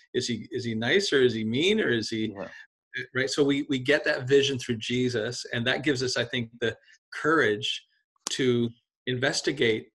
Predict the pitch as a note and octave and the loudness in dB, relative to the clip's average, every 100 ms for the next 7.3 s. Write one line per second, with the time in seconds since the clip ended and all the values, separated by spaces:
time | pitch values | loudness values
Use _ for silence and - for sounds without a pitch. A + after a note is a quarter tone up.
0 | _ A#2 A2+ B2 A#2+ A#2+ B2 A#2 C3 D#3+ | _ -4 -4 0 0 0 0 0 2 2
1 | A2 A2 A#2 A2 - B2 A#2+ A2 A2 A2+ | 0 -4 -2 -4 -2 -2 0 0 -2 -4
2 | A2 A#2 C3+ B2 G#2+ G2 A2 G#2+ D3 - | -2 -2 0 0 0 0 -2 2 0 0
3 | G2 - A2 A2 A2 A#2+ D3 A#2 - A2 | -4 -2 -2 -2 -2 -2 -2 -4 -4 -6
4 | - A2 G2 A2 G#2+ G#2 - - B2+ C3 | -4 -4 -4 -4 -4 -4 -8 -4 -2 0
5 | G2+ G2 A2 G#2 G2+ G2+ G#2+ D3 - - | -2 -4 -6 -6 -6 -6 -6 -6 -10 -14
6 | - - - - _ G#2 A2+ A2 A2+ G#2 | -16 -18 -20 -20 _ -10 -8 -4 -4 -4
7 | - G2 | -16 -20